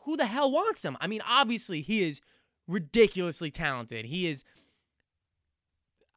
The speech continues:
I, I don't even know if it's arguable at this point, but the best wide receiver in the league. Wildly talented.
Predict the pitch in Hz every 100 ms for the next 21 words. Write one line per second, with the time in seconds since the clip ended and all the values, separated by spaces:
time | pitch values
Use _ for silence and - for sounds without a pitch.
0 | - 185 208 185 202 226 196 185 185 165
1 | - 180 170 185 180 196 - 190 175 170
2 | 175 156 135 180 - 156 165 156 147 -
3 | 170 160 - 165 165 151 147 156 165 _
4 | _ _ _ _ _ _ _ _ _ -
5 | 143 220 247 233 165 165 147 160 147 139
6 | 147 139